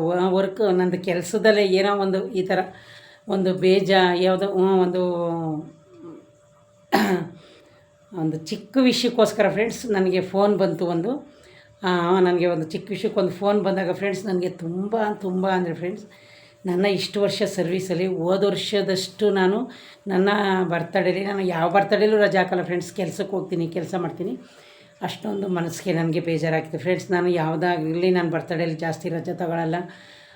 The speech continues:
ಆದರೆ ಆ ವರ್ಷ ಫ್ರೆಂಡ್ಸ್ ಹೋದ ವರ್ಷ ನಾನು ಹೆಂಗೂ ರಜೆ ತಗೊಂಡು ನಂದು ವೀಕ್ ಆಫ್ ಇತ್ತು,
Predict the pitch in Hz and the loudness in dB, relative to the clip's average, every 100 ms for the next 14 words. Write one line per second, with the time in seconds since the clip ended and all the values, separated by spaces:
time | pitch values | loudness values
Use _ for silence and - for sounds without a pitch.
0 | - 180 196 220 208 190 202 196 185 202 | -4 0 2 4 6 6 2 0 -2 -2
1 | 202 196 185 190 - 190 185 160 175 220 | -2 0 2 0 0 0 2 2 2 2
2 | 202 185 185 175 170 185 262 - 202 180 | 4 2 0 0 0 -2 -4 -6 -4 0
3 | 180 165 165 180 180 - 165 220 | 0 0 0 0 -2 -4 -6 -8